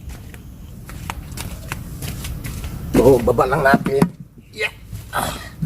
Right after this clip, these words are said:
Dito natin siya ilagay mga kabay. Um,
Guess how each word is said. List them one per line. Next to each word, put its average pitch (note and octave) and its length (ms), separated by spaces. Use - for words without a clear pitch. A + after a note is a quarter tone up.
Dito C#3+ 240
natin E3 240
siya E3 160
ilagay D#3+ 240
mga C#3+ 160
kabay. C3 320
Um, C3+ 720